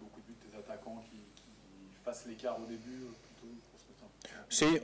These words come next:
Speaker 2: on est une équipe, euh, moi je trouve que, en fait, peu importe qui marque les buts. Alors on préfère toujours que ce soit les attaquants, mais enfin on a quand même, euh, la moitié de nos buts qui ont été marqués par deux attaquants, parce que Zach en a mis deux et Moïse en a mis deux. Euh,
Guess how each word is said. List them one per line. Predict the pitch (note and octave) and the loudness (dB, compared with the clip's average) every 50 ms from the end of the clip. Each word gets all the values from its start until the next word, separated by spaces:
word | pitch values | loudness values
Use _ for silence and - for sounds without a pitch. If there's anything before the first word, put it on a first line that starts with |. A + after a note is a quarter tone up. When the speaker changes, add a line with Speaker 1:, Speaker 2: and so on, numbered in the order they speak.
| D3 C#3+ | 10 10
Speaker 2:
on | D#3 E3 | 12 12
est | F#3 G3 | 12 12
une | F#3+ F3+ F3 | 12 12 12
équipe, | E3+ - - - - G3 G3 F#3+ - - | 10 10 10 10 10 10 10 10 10 10
euh, | C#3 B2+ B2 A#2+ A#2 A#2 A2+ A2+ A2 A2 A2 G#2+ G#2 G2+ - - - - - - - - - - - - G#2+ G2+ - - - | 10 12 12 12 12 12 12 12 12 12 12 10 8 6 4 -2 -10 -12 -14 -16 -18 -20 -20 -14 -8 -6 -6 -6 -6 -4 2
moi | A2+ C3 C#3+ D3 | 6 8 8 8
je | - | 8
trouve | - E3 D#3 - | 8 6 6 8
que, | - - C#3 C3 | 8 8 10 8
en | - - - - - - - - - | 8 4 0 -8 -10 -10 -12 0 6
fait, | - D3+ C#3+ | 8 8 8
peu | - - - D3+ D3+ | 8 8 10 10 12
importe | D3+ D3 D3 - E3 E3 - - - | 12 10 10 10 8 8 8 6 4
qui | - D3 C3 | 4 6 8
marque | C3 B2+ A#2+ - - | 8 8 8 8 8
les | B2+ B2 A#2+ | 8 8 10
buts. | A#2+ C3+ C3 - - - - - - - - - - | 10 10 8 6 4 0 -2 -4 -10 -12 -8 0 6
Alors | G2 G#2+ A2 | 8 10 10
on | A2 | 10
préfère | - - A#2+ - C3+ A#2 | 8 6 6 6 6 6
toujours | - - A2+ C3 A2+ | 6 6 6 6 6
que | - | 6
ce | - A#2+ | 4 4
soit | - - B2+ A#2 | 8 8 10 10
les | B2 A#2 B2 | 10 10 10
attaquants, | B2 A2 - C3 - - F3+ F#3+ F3 | 10 10 8 8 10 10 8 10 10
mais | C#3 | 8
enfin | A#2 G#2+ - - A#2 | 6 6 6 8 8
on | |
a | A#2 A#2 | 8 8
quand | - B2 A#2+ | 8 8 8
même, | A#2+ B2 B2 B2 A#2 | 8 8 8 8 8
euh, | A2 G#2+ G#2 G#2 G#2 G2+ - - - - - - - - - - | 8 8 8 6 6 4 0 -6 -10 -10 -10 -12 -14 -14 0 4
la | G#2+ A2 | 6 8
moitié | A2 A2+ A2+ A2 - B2+ A#2+ | 10 10 8 8 10 8 8
de | A#2+ | 10
nos | A#2+ B2 | 10 8
buts | A#2 A#2 C3 | 10 8 8
qui | - - - | 6 6 4
ont | A2+ | 4
été | - - A2+ | 6 8 8
marqués | G#2+ G#2+ - - - A#2 | 8 8 6 6 6 6
par | - - G3+ G3+ | 8 10 10 10
deux | G#3 A2 G#2+ A2 | 10 10 10 10
attaquants, | A2 - - A2 - - D#3+ G3 | 8 10 8 8 8 8 6 4
parce | E3 C#3 - | 4 2 4
que | - A2 | 4 6
Zach | G2 A#2 A#2 A#2 - A2 | 8 8 8 8 8 6
en | G#2+ | 6
a | G#2+ G#2 | 8 8
mis | G#2+ A2 G#2+ | 8 8 8
deux | G#2+ A#2 A#2+ B2 B2 B2 A#2 | 8 10 10 10 10 10 10
et | A2 | 10
Moïse | G2+ G#2 G#2 G#2+ A2+ A2 A2 | 8 8 8 8 8 8 8
en | G#2 G2+ G#2 | 6 6 6
a | G2 | 8
mis | G2+ G#2 G#2 | 8 8 8
deux. | G#2+ C3+ | 10 10
Euh, | E3 G3+ G3+ F3+ D3+ B2+ G#2 F#2+ G2+ G2 | 10 10 10 8 8 8 8 8 6 4